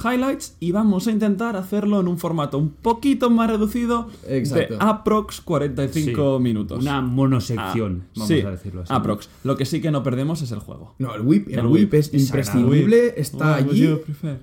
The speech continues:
Speaker 2: y ya lo tenemos, <laughs> y ya todos lo tenemos preparado, ¿no? Creo.
Speaker 3: Sí, sí,
Speaker 1: Por su-,
Speaker 3: sí.
Speaker 1: por supuesto.
Speaker 2: Muy bien.
Speaker 1: Venga, pues lo mejor que ha salido este dos mil dieciocho. Antes de que,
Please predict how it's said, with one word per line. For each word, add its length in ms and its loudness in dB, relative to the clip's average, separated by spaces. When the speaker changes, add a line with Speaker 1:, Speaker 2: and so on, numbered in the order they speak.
Speaker 2:
y 80 0
ya 100 4
lo 80 2
tenemos, 320 2
<laughs> 480 2
y 100 4
ya 160 6
todos 220 4
lo 100 4
tenemos 300 4
preparado, 540 -2
¿no? 140 -2
Creo. 340 -4
Speaker 3:
Sí, 240 -6
sí, 80 -14
Speaker 1:
Por 100 -6
su-, 100 -8
Speaker 3:
sí. 60 -8
Speaker 1:
por 180 -6
supuesto. 540 -10
Speaker 2:
Muy 140 -2
bien. 100 -8
Speaker 1:
Venga, 380 -2
pues 720 -2
lo 280 2
mejor 580 -4
que 160 -2
ha 140 0
salido 720 -2
este 420 -6
dos 280 -4
mil 160 -2
dieciocho. 640 -8
Antes 360 -2
de 140 -2
que, 440 -2